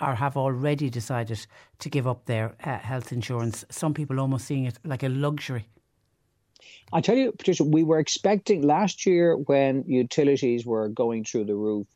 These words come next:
Speaker 2: we were expecting an increase in the number of people looking to cancel. That didn't materialise. But what has happened, though, a lot of younger people um, who I suppose, you know, funds are tight.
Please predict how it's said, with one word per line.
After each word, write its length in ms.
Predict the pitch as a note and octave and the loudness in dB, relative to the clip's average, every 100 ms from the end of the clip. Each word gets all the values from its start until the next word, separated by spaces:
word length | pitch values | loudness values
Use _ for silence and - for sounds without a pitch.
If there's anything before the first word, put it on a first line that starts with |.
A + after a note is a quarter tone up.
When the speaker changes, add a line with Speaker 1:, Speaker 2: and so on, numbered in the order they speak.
| - | -6
Speaker 2:
we 240 | B2 B2 | -2 -2
were 160 | A2+ A2+ | -2 -4
expecting 960 | - - - A#2 - - A2+ G#2+ G#2+ _ _ _ _ - | -8 -10 -4 -4 -2 -2 -2 -4 -10 _ _ _ _ -12
an 180 | B2 | -8
increase 500 | A#2+ A#2+ - A2 A2 | -6 -8 -6 -4 -4
in 80 | G#2+ | -6
the 60 | A2 | -8
number 180 | A2+ G2+ | -6 -6
of 60 | |
people 300 | - A2 G2+ | -6 -6 -4
looking 360 | G2 G2+ - F#2 | -6 -6 -8 -12
to 100 | F#2 | -14
cancel. 640 | - G#2 G2+ G#2 F#2+ - - | -12 -8 -8 -8 -10 -10 -12
That 360 | A#2+ C3 F3 - | -6 -4 -4 -2
didn't 280 | E3+ D#3+ C#3 | -2 0 -2
materialise. 760 | B2 - A#2+ G#2+ G2+ F#2 F#2 _ - | -2 0 2 2 0 -6 -10 _ -6
But 180 | A#2+ A2+ | -6 -4
what 120 | A2+ | -6
has 320 | G#2 C#3 F3 D3+ | -4 -4 -2 -4
happened, 400 | C#3 - G#2+ G2+ | -8 -6 -6 -6
though, 200 | F#2+ - _ _ _ _ | -6 -10 _ _ _ _
a 100 | A2+ | -4
lot 220 | A#2 B2+ C3+ | 0 0 -2
of 120 | B2 | -6
younger 480 | B2+ C3 C#3 B2+ A#2 | -4 -4 -4 -6 -6
people 540 | B2+ A#2 - G2+ G2 _ _ _ _ | -8 -8 -6 -6 -6 _ _ _ _
um, 300 | G#2 G#2 G2+ | -8 -8 -8
who 160 | A#2+ A2 | -8 -8
I 40 | |
suppose, 680 | - G#2+ A2 G#2 G#2+ - - | -8 -6 -4 -4 -6 -12 -16
you 100 | A2 | -14
know, 120 | F#2+ | -12
funds 460 | - - A#2 A2+ G#2+ | -4 -2 0 0 -4
are 100 | F#2+ - | -6 -4
tight. 460 | B2 B2 B2+ - | -2 0 -2 -8